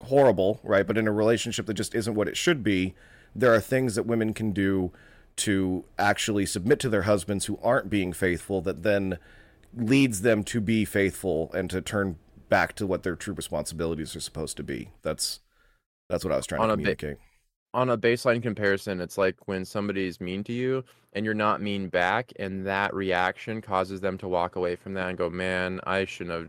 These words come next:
Speaker 2: treated that person that." But if you
Speaker 1: Mm-hmm.
Speaker 2: respond back with evil, they're gonna feel justified in their wickedness. So it's,
Speaker 1: Exactly.
Speaker 2: it's one of those things that, um, it'll, and even Paul says in his epistles that through your godliness and through your character, it would cause, it would convert your husband. So, like,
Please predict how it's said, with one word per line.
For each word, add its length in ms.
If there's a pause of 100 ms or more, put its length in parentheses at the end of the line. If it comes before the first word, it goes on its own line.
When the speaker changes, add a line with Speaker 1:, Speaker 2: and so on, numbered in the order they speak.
(140)
Speaker 2:
treated 260
that 160
person 300
that." 140
But 100
if 100
you 120
Speaker 1:
Mm-hmm. 40
Speaker 2:
respond 440
back 280
with 220
evil, 400 (160)
they're 100
gonna 120
feel 180
justified 640
in 60
their 120
wickedness. 560 (340)
So 200
it's, 100
Speaker 1:
Exactly. 440 (220)
Speaker 2:
it's 180
one 160
of 80
those 240
things 260
that, 320 (240)
um, 480
it'll, 360 (140)
and 220
even 220
Paul 260
says 220
in 180
his 160
epistles 500
that 220
through 160
your 200
godliness 680
and 100
through 120
your 120
character, 460
it 80
would 100
cause, 260
it 40
would 140
convert 400
your 120
husband. 440 (380)
So, 260
like, 360